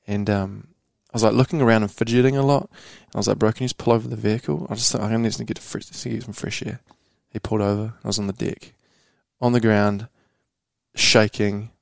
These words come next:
cramp. All my hands were cramped, toes were cramped. I didn't know what was going on. I thought I was dying. I thought I was, I thought it was it. My heart was racing out of my chest. Got really hot and flustered, and, um,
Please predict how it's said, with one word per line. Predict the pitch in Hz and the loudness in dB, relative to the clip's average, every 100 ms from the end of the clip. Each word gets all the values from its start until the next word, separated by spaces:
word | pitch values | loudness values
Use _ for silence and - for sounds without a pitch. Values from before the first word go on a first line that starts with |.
| _ | _
cramp. | - - 107 - | -4 0 0 0
All | 117 | 0
my | 113 | 2
hands | 110 107 | 2 0
were | 107 | -2
cramped, | - 110 107 - - | -2 0 0 -2 -4
toes | - 107 | 0 0
were | 113 | 0
cramped. | - 104 107 - - _ _ _ _ | -4 -2 -2 -6 -16 _ _ _ _
I | 113 | 0
didn't | 117 | 2
know | 113 | 4
what | |
was | 104 | 2
going | 101 107 104 | 0 0 0
on. | |
I | 101 | 0
thought | 123 | 2
I | |
was | 113 | 2
dying. | 101 104 | 2 -2
I | 107 | 0
thought | 117 | 2
I | 107 | 2
was, | 104 | 0
I | 95 | -4
thought | - 110 | -4 -4
it | |
was | 104 107 | -4 -4
it. | 107 - - | -4 -6 -12
My | 104 | -8
heart | 113 101 | -4 -4
was | 101 | -4
racing | 107 113 107 104 107 | -4 2 2 2 -4
out | 101 | -6
of | |
my | 95 | -6
chest. | - - - 107 - | -4 -4 -2 -4 -2
Got | - | -2
really | 107 104 | -2 -4
hot | - 107 - | 0 0 0
and | 123 | -4
flustered, | - 107 - 117 - - - - - - - _ | -6 -4 -2 -4 -6 -20 -20 -20 -20 -20 -20 _
and, | 104 101 | -6 -2
um, | 101 101 98 101 | -2 -2 -4 -10